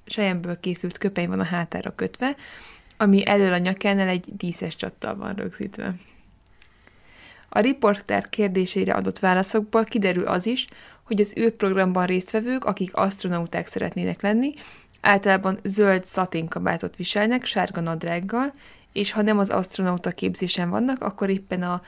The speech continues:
Dynamite Rock Music Group nevű formációban zenélnek.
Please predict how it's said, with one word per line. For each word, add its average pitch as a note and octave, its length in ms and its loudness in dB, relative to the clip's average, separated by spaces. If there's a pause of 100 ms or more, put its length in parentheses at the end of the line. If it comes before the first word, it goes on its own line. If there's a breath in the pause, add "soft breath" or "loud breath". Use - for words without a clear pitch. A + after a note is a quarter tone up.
(220 loud breath)
Dynamite F#3+ 560 6
Rock F#3+ 240 -4
Music F3+ 340 2
Group F3+ 240 -6
nevű F3 220 -2
formációban F3 840 -4
zenélnek. F#3+ 600 -4